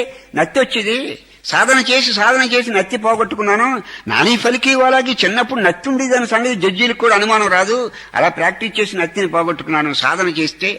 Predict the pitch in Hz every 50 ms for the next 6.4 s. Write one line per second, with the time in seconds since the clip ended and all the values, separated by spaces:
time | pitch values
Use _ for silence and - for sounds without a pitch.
0 | - - 120 151 175 165 - - 147 147 135 131 139 131 - 143 135 131 123 127
1 | 143 147 - - 135 147 - - 170 135 117 107 98 92 - 104 - _ - -
2 | - _ _ _ _ _ _ _ _ - - - _ _ _ _ _ _ _ _
3 | _ _ _ _ _ _ _ _ _ _ _ _ _ _ 95 101 98 - 101 104
4 | 104 107 113 113 123 127 135 131 - 135 127 127 135 - 135 127 123 113 117 117
5 | 104 104 - - 127 139 147 139 143 135 135 131 117 110 107 104 107 101 98 90
6 | 90 - - - - - -